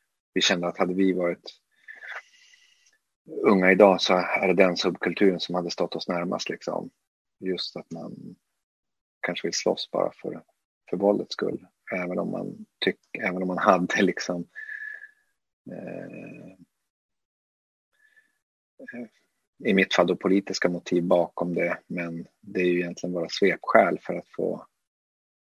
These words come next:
få utlopp för de här kickarna, tror jag, eller var för mig i alla fall. Ehm, men ja, så det var, det var,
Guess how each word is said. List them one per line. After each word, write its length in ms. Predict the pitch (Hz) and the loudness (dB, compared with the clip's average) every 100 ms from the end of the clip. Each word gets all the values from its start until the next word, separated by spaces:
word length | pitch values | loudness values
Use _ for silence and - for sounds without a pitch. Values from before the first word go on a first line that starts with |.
| _ _ _ _ _ _ _ | _ _ _ _ _ _ _
få 100 | - | -2
utlopp 300 | 90 - 92 | -2 0 -2
för 100 | - | -2
de 40 | 87 | -8
här 80 | 90 | -4
kickarna, 380 | - - 92 | -4 -2 -2
tror 180 | 87 87 | 0 -2
jag, 120 | 85 | 0
eller 160 | 90 90 | 0 0
var 280 | 92 85 - _ | 0 -2 -6 _
för 60 | 98 | -4
mig 140 | 98 | -2
i 40 | 95 | -2
alla 100 | 87 | -4
fall. 200 | 104 - _ _ - _ _ _ - | -12 -16 _ _ -20 _ _ _ -4
Ehm, 640 | 98 90 90 87 87 90 90 _ _ _ _ _ _ _ _ _ _ _ - | 0 0 0 -2 -2 -4 -8 _ _ _ _ _ _ _ _ _ _ _ 4
men 440 | 101 95 95 95 _ _ _ _ _ _ _ _ _ _ _ _ _ _ _ _ _ _ _ _ | 6 8 6 0 _ _ _ _ _ _ _ _ _ _ _ _ _ _ _ _ _ _ _ _
ja, 240 | 123 139 151 | 12 12 12
så 140 | - | 6
det 60 | 143 | 6
var, 100 | 151 | 6
det 100 | 143 | 6
var, 160 | 151 | 6